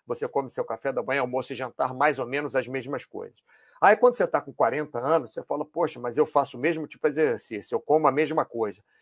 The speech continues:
eu tenho o mesmo tipo de trabalho, mesmo tipo de estresse, não é mais nem é menos. É, tô casado já não sei quanto tempo, tá, tá tudo igual. Por que que eu tô cinco quilos mais pesado?" É por isso, porque o corpo vai acumulando mais gordura,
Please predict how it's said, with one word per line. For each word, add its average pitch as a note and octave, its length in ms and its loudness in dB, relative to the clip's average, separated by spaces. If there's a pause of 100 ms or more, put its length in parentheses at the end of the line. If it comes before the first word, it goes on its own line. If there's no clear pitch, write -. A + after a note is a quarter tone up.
(200)
eu A#2+ 100 0
tenho C#3 180 2
o C3 40 -2
mesmo D#3 200 2
tipo D3 220 -8
de D3 80 0
trabalho, G#2+ 560 4 (220)
mesmo D3+ 300 4
tipo - 240 -8
de A#2+ 60 -8
estresse, D3 580 4
não B2+ 80 -8
é B2 80 -2
mais C#3+ 340 2
nem D3 160 -4
é A#2+ 60 -6
menos. A2+ 560 -6 (280)
É, A#2+ 140 -2
tô C3 160 -6
casado C3 460 2
já D3+ 80 0
não D3 80 -4
sei D3+ 120 2
quanto - 260 -6
tempo, E3+ 300 -2
tá, E3+ 520 2 (280)
tá D#3+ 120 6
tudo F#3 180 -4
igual. B2+ 320 6
Por - 260 0
que A3 140 0
que G#3+ 80 4
eu F3 60 4
tô F3+ 220 0
cinco F3+ 400 -8
quilos D#3 440 -2 (240)
mais C3 300 0
pesado?" G#2+ 480 -8 (800)
É - 80 -10
por D#3 200 -2
isso, C#3+ 280 -6 (340)
porque A2+ 220 -8
o A2 40 -8
corpo - 600 -6
vai A#2+ 360 2
acumulando C3 800 -4
mais A2+ 380 -2
gordura, A#2 500 -8